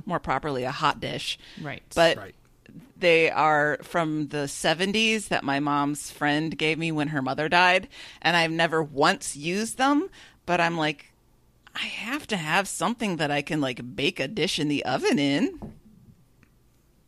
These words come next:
Speaker 2: And is this, are these negatively affecting your life in any way? Because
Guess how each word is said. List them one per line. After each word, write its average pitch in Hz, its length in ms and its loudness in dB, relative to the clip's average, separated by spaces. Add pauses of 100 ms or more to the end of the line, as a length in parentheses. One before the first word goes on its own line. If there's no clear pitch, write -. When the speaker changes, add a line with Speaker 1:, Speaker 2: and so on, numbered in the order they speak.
(480)
Speaker 2:
And 277 220 4
is 254 140 0
this, - 240 -4
are 262 100 4
these 311 220 0
negatively 247 580 0
affecting 226 400 -4
your 196 100 -4
life 190 240 -2
in 208 80 -4
any 196 200 -2
way? 185 280 -2
Because 185 400 -8